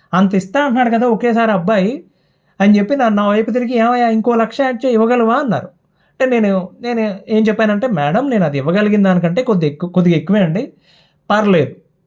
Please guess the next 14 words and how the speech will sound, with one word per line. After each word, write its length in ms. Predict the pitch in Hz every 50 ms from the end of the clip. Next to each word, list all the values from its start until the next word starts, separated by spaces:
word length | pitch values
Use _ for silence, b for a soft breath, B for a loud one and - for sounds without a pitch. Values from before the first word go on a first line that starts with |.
| - -
పర్సనల్ 340 | 185 196 185 214 220 226 220
లోన్ 180 | 220 208 196
తీసుకుని 300 | 202 190 185 - 196 180
అయినా 180 | 175 175 175 254
ఇచ్చేస్తానని" 680 | 262 - - - 185 165 - - - 143 147 180 240 254
చెప్పా. 240 | 196 147 - - - _ _ _ _ _ _ _ _ _ _ _ _ -
వాళ్ళు 240 | 131 135 143 143 131
ఓహో 300 | 127 139 139 127 202 220 220 220 - _ -
కోట్లలోనే 480 | 151 143 143 160 175 165 156 156 190 233
ఉన్నారు. 280 | 226 175 139 117 113 - _ _ _ _ _ _ _ _ _
చివరికి 340 | - 180 165 147 147 151 151
కో 160 | - - 160 151 143
లేదు, 300 | 139 135 135 131 147 226 277
టీ 160 | 277 - 214